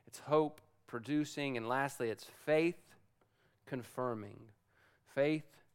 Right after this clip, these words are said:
confirming. We love, verse nineteen, because He first loved us. Someone says, "I love God," but hates his brother, he is a liar. For the one who does not love his brother whom he has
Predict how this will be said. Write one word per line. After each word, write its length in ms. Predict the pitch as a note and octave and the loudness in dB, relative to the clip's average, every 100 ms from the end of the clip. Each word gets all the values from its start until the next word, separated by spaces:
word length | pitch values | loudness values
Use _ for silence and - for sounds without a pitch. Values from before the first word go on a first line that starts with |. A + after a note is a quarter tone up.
| _ _ _ _ | _ _ _ _
confirming. 640 | - A#2+ - B2 A#2+ A2 A#2 | -10 -10 -4 -2 -2 -4 0
We 200 | D#3+ F3+ | 2 4
love, 600 | E3 E3+ C#3+ A#2+ A#2+ C3 - - _ _ _ _ - | 8 10 10 8 2 -2 -14 -20 _ _ _ _ -10
verse 200 | A#2 - | -8 -4
nineteen, 360 | B2+ B2 B2 | -6 -4 -6
because 380 | A#2 - C#3 C3 | -4 2 2 2
He 240 | C3 C3 | -4 -6
first 480 | B2 - B2+ A#2+ - | -6 0 0 0 -6
loved 480 | A2+ A2+ A2 G#2+ G#2 - - | -2 0 0 -4 -10 -16 -8
us. 540 | G#2 G#2+ - - - _ _ _ _ _ _ - _ | -8 -8 -16 -20 -20 _ _ _ _ _ _ -20 _
Someone 320 | - D3+ E3+ | -4 2 2
says, 260 | D#3 F3+ D#3+ | 8 8 10
"I 80 | E3 | 8
love 320 | D3+ F3+ E3 | 10 10 10
God," 340 | F3 F#3 F3 | 8 10 10
but 140 | D3+ C#3+ | 6 2
hates 260 | F3 G3 | 2 2
his 120 | D3+ B2+ | -2 2
brother, 320 | F#3 F#3 D3+ | 6 8 6
he 100 | E3+ | 2
is 140 | D#3+ | 2
a 60 | C#3+ | 2
liar. 540 | C3+ D#3 F#3 C3+ F2+ - _ _ _ _ _ _ - - _ _ _ | 4 4 4 0 -6 -10 _ _ _ _ _ _ -20 -20 _ _ _
For 80 | B2+ | -4
the 60 | |
one 260 | C#3 F#3 G3 | 4 8 8
who 80 | E3+ | 4
does 180 | D3+ C#3 | 0 6
not 220 | F#3+ E3+ | 6 10
love 180 | F#3 E3+ | 8 8
his 140 | C#3 | 4
brother 400 | B2 F#3+ G3 E3+ | 8 8 10 4
whom 240 | D#3 F3+ | 4 2
he 240 | E3 E3+ F#3+ | 2 0 2
has 340 | E3+ D#3 C#3+ | 2 -2 -4